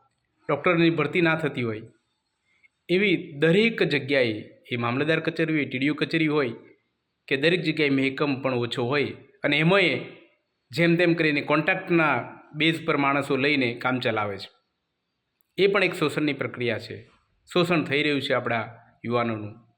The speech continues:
ત્યારે આ બધી સમસ્યાઓને લઈને ચર્ચા કરતી રાજકીય પાર્ટી એટલે આમ આદમી પાર્ટી. અને આમ આદમી પાર્ટીએ વિચાર્યું છે કે આવતીકાલે પહેલી મેએ આખા ગુજરાતભરમાં દરેક શહેરોમાં, દરેક જિલ્લાઓમાં,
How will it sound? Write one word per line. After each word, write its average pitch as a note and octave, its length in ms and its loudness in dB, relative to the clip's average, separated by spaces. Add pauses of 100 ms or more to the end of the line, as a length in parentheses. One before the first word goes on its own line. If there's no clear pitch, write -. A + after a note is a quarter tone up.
(560)
ત્યારે D3 240 2 (160)
આ D3+ 140 0
બધી D#3+ 400 2
સમસ્યાઓને E3 640 2
લઈને C3+ 300 0 (960)
ચર્ચા E3+ 400 2
કરતી C#3 440 -2 (1300)
રાજકીય E3 500 0
પાર્ટી C3+ 420 0
એટલે C#3 240 -2
આમ C3 200 0
આદમી A#2 320 -2
પાર્ટી. G#2 300 -6 (640)
અને C3+ 160 -2
આમ D3 220 2
આદમી D3 280 -2
પાર્ટીએ D#3 440 2
વિચાર્યું E3 460 2
છે D#3+ 140 0
કે C#3 120 -2
આવતીકાલે D#3 540 2
પહેલી D#3 340 2
મેએ D3+ 160 2 (560)
આખા D#3+ 220 0
ગુજરાતભરમાં D#3+ 840 2 (920)
દરેક G3 320 4
શહેરોમાં, D#3+ 540 4
દરેક F#3 240 4
જિલ્લાઓમાં, D3 680 2